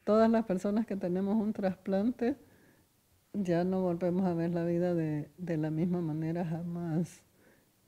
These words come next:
porque después aprecia uno todo hasta lo más mínimo.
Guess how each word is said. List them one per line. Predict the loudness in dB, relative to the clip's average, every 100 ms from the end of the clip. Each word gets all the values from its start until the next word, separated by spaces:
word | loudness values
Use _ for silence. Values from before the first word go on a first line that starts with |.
| -2
porque | 0 0 0 2
después | 2 2 2 2
aprecia | 2 0 0 0 -2 -4 0 0
uno | 0 0 -2 -6 0
todo | 0 2 2
hasta | 0 -2 -4
lo | -2
más | -2 -2 -2 -2 -2
mínimo. | 0 2 2 2 -2 -4